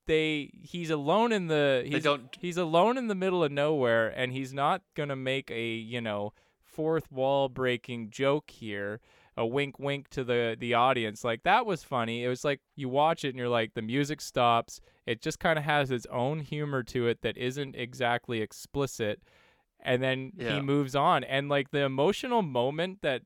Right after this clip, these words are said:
Speaker 1: they do, like, it's not this, like, spike of humor and then back into it, which I think is a
Speaker 2: Mm-hmm.
Speaker 1: great example of how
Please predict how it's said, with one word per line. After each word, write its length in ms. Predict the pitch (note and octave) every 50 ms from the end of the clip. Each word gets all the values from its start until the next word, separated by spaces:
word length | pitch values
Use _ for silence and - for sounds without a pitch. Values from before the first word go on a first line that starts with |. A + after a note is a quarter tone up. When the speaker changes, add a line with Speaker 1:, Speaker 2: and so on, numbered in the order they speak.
| _ -
Speaker 1:
they 180 | B2+ B2 B2
do, 360 | A#2 A2+ - G#2+ A2 B2+ D#3
like, 220 | F3 D#3+ C3+ - -
it's 220 | A#2+ A2 - -
not 240 | B2+ B2 D#3 F#3 -
this, 200 | B3 G#3 - -
like, 220 | F#3 E3 C#3 -
spike 480 | - - - - - D3+ C3+ D3 E3 -
of 120 | E3 -
humor 360 | - - C#3+ C#3 C#3 C#3 C3+ C3
and 140 | B2+ B2+
then 100 | B2+ A#2+
back 380 | A2+ - A#2 A#2 A#2 A#2 - -
into 300 | B2 B2 B2 - A#2 G#2+
it, 20 |
which 160 | G#2 G#2+ - A#2+
I 80 | A2+
think 200 | - - E3+ -
is 120 | G#3 E3+ E3
a 40 |
Speaker 2:
Mm-hmm. 60 | C3+ C3
Speaker 1:
great 280 | B2 A#2+ A#2+ C3+ E3 G3+
example 680 | G3+ D#3 C#3 C3+ B2+ B2 A#2 A2 - A2+ G#2+ A2 A2+ - - - - - _ _ -
of 160 | A2+ A2+ A2+
how 500 | A#2+ C3+ A#2+ A#2+ A#2 A#2 A#2 A2+ A2+